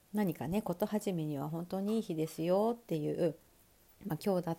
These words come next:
たんですけれども、まあ、私はね、おかげさまで、あの、セッションがいくつか入っていたり、あの、ゴングのセッションのお申し込みが来たりとかっていう、うん、すごくね、いい動きが出始めたなという感じが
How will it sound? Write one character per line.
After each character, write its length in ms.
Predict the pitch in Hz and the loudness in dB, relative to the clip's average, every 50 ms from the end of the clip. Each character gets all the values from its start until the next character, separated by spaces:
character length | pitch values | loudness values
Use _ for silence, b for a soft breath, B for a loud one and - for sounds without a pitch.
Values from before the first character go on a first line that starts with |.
| - | -4
た 140 | - 170 156 | -2 -2 0
ん 80 | 147 165 | 0 0
で 80 | 175 | -2
す 100 | 175 175 | -4 -2
け 120 | - 180 160 | -2 -2 -2
れ 80 | 160 | -2
ど 120 | 160 - 196 | -2 -2 -2
も、 280 | 214 254 269 233 196 B B B B B B B B | 2 4 4 4 2 B B B B B B B B
ま 80 | - 240 | 0 0
あ、 40 | 240 | 0
私 340 | 240 240 285 277 - 302 | 0 0 -2 0 2 2
は 160 | 277 285 285 269 | 4 4 4 4
ね、 180 | 269 277 277 B B B B B B - | 4 2 2 B B B B B B -10
お 80 | 220 | -4
か 140 | - 247 240 | -2 0 2
げ 100 | 233 254 | 2 0
さ 140 | 247 - 240 | 0 0 0
ま 180 | 226 233 233 | 2 4 4
で、 220 | 233 240 247 233 233 - - - - - - - _ - _ - _ - - - - | 4 4 4 2 0 -4 -14 -20 -20 -20 -20 -20 _ -20 _ -20 _ -20 -20 -10 -4
あ 80 | - 190 | -2 0
の、 120 | 180 180 180 | 0 0 2
セ 140 | - 226 | 2 2
ッ 20 | 214 | 2
シ 180 | - - - | 2 0 0
ョ 60 | 160 147 | 0 0
ン 120 | 151 151 | 0 -2
が 100 | 151 147 | -2 -2
い 80 | 156 - | -2 -2
く 100 | - 165 | -2 -4
つ 140 | - - | -4 -6
か 100 | - 151 | -6 -6
入 200 | 143 - - 175 | -4 0 0 0
っ 40 | 170 | 0
て 160 | 175 - - | 0 -2 -2
い 80 | 135 135 | -2 -2
た 220 | - - 170 175 | -2 -4 -6 0
り、 280 | 208 269 311 302 233 190 B B B B B B | 4 4 6 6 4 2 B B B B B B
あ 100 | - 202 | -2 0
の、 320 | 190 190 185 185 180 175 175 | 0 0 2 2 2 2 4
ゴ 160 | 208 240 247 | 6 6 6
ン 100 | 240 220 | 6 6
グ 100 | 180 175 | 4 4
の 380 | 175 196 240 247 233 196 156 156 | 2 2 2 4 4 2 2 0
セ 160 | - - 185 | -2 -4 -6
ッ 20 | 175 | -4
シ 120 | - 160 | -2 0
ョ 20 | |
ン 40 | 156 | 0
の 100 | 151 143 | 0 2
お 220 | 151 151 151 151 151 | 2 2 2 0 0
申 60 | 151 | -2
し 40 | - | -4
込 100 | - 147 | -2 -2
み 120 | 156 151 | -2 0
が 100 | 151 143 | -2 -2
来 100 | 143 - - | -4 -6 -6
た 140 | - 165 139 | -6 -4 -2
り 200 | 143 151 143 139 | 0 -2 -2 -4
と 100 | - - | -8 -10
か 140 | - 131 | -10 -10
っ 20 | 131 | -12
て 160 | - - 147 | -8 -8 -6
い 140 | 143 139 147 | -4 -2 -4
う、 60 | 139 - 180 170 160 B B B B B - | -2 0 0 0 0 B B B B B -4
う 60 | - 220 | -4 -4
ん、 60 | 208 | -2
す 100 | - 285 | -2 -2
ご 80 | 269 254 | -4 -4
く 180 | - - 151 | -2 0 0
ね、 180 | 143 156 143 - | 2 2 0 0
い 140 | - 247 247 | 2 2 2
い 40 | 196 | 2
動 220 | - 147 151 151 | 2 2 2 2
き 140 | 151 - 151 | 2 0 -2
が 200 | 143 139 117 104 - - - | -2 -2 -2 -2 -4 -8 -6
出 240 | 165 160 156 151 160 | -6 -4 -2 -2 -2
始 240 | 160 190 180 - 202 | -2 -2 -2 0 0
め 100 | 160 143 | 0 0
た 140 | - - | -2 -4
な 240 | 120 147 151 139 143 | -4 -4 -4 -4 -4
と 100 | - - | -4 -4
い 80 | 151 143 | -2 -2
う 60 | 147 | -4
感 240 | - - 143 143 147 | -4 -6 -6 -6 -6
じ 120 | - - | -8 -8
が 220 | - - 143 135 | -6 -4 -4 -4